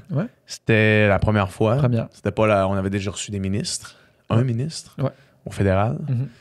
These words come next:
Speaker 2: Mais là, c'était la première fois qu'on che-, qu'on recevait un chef de parti. Puis, quel meilleur parti fédéral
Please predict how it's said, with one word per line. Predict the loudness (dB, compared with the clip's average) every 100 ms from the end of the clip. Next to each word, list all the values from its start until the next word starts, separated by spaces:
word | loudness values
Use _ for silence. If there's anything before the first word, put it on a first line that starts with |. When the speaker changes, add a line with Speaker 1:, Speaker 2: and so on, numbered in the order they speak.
| -20 _ -6
Speaker 2:
Mais | -2
là, | 0
c'était | 2 2
la |
première | 2 2
fois | 2
qu'on | 0
che-, | 0 -2
qu'on | 0 -2
recevait | 0 0
un | 0
chef | -2 0 0
de |
parti. | 0 -2 -4 -8 -6 -6 -8
Puis, | -2 2 2 -2 _ _ _ _ _ _ _ _ _ 2
quel | 4 6
meilleur | 4 2
parti | -2 -4 -4 -2 -4 -6 -18 _ _ -6
fédéral | 0 2 4 2 0